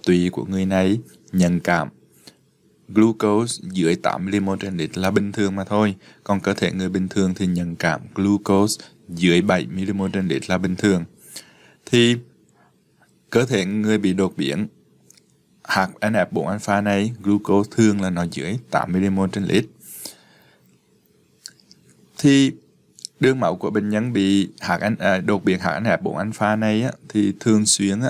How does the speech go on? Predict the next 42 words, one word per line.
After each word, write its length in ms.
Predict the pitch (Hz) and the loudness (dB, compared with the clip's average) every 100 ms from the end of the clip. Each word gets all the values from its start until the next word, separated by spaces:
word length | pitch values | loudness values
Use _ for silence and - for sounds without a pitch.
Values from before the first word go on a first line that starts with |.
| - | -4
là 140 | 98 | -4
nó 180 | 92 85 | -2 0
nằm 280 | 90 92 95 | 0 0 0
trên 260 | 104 98 | 0 0
ngưỡng 320 | 104 101 98 95 | 0 0 -2 -2
chẩn 220 | 80 - | -4 -2
đoán 200 | 76 80 | -4 -4
đái 120 | 67 | -6
tháo 140 | 78 | -4
đường. 300 | 92 104 92 90 - - - - | 2 2 2 -2 -8 -20 -12 0
Nhưng 160 | 107 113 | 2 2
mà 80 | 104 | 0
thông 280 | - 110 123 127 | -2 -4 -2 2
thường 280 | 117 107 | 4 4
á, 100 | 127 - | 2 -4
là 160 | 95 92 | -4 -4
nó 180 | 78 | -2
sẽ 160 | - - | -2 -4
không 280 | - 95 107 | -4 -4 -2
tăng 260 | - 95 104 | -2 -4 -4
lên 180 | 104 110 | -6 -8
quá 220 | - - - | -10 -12 -4
cao, 260 | 87 98 | 0 0
vượt 220 | 104 95 - | 0 -2 -4
quá 140 | 67 - | -6 -6
tám 240 | - 85 | -6 -6
milimol 340 | 90 95 98 98 | -4 -2 -2 -4
trên 160 | 113 90 | -4 0
lít, 160 | 95 - - - - | 0 0 -8 -20 -6
bởi 160 | - 78 | -2 0
vì 280 | 95 107 107 - | 4 4 4 4
tùy 240 | 92 87 | 2 2
của 140 | - - | -2 -4
họ 340 | 92 92 151 - _ - | 0 2 2 -2 _ -2
vẫn 160 | 95 | 0
tiết 240 | 87 82 - | 2 -2 0
insulin 480 | 87 92 107 104 104 | -4 0 0 2 0
bình 160 | 98 | -2
thường 360 | 98 104 104 139 - _ _ - | 2 2 2 -2 -8 _ _ -4
và 160 | 98 | -2
họ 300 | 104 90 90 | 0 0 0
vẫn 280 | 87 87 | 0 -2